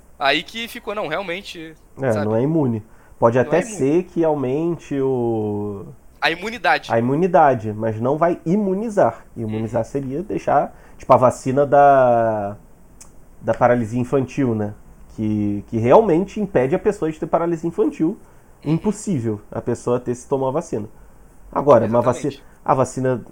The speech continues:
Speaker 2: né, do, dessa doença aí é tipo vacina da gripe, né? Vacina da gripe, cara, te ajuda a não pegar versões piores. Mas não
Speaker 1: Isso
Speaker 2: vai
Speaker 1: aí.
Speaker 2: te deixar isento,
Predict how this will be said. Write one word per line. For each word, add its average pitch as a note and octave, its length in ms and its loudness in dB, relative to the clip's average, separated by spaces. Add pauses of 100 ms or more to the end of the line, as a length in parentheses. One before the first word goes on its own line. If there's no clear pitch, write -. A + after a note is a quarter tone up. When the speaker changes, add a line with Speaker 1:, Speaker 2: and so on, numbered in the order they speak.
Speaker 2:
né, B2+ 260 0
do, A2 260 -2
dessa A2 320 -4
doença A2+ 340 0
aí C3 100 2
é D3+ 40 -2
tipo - 160 -16
vacina F#3 300 -4
da G#3 120 0
gripe, F#3 360 -4
né? C3 160 -4 (260)
Vacina A2+ 260 -4
da C3+ 120 4
gripe, C#3+ 380 0
cara, A2 420 2 (540)
te - 180 0
ajuda C3 600 4 (200)
a C#3+ 500 2
não D3+ 160 2
pegar D3 500 2
versões D#3+ 560 -6
piores. D#3+ 600 0 (580)
Mas E3 420 0
não D3+ 180 0
Speaker 1:
Isso F#3+ 40 -2
Speaker 2:
vai - 140 0
Speaker 1:
aí. - 20 0
Speaker 2:
te - 120 -14
deixar D3 340 2
isento, C3+ 680 2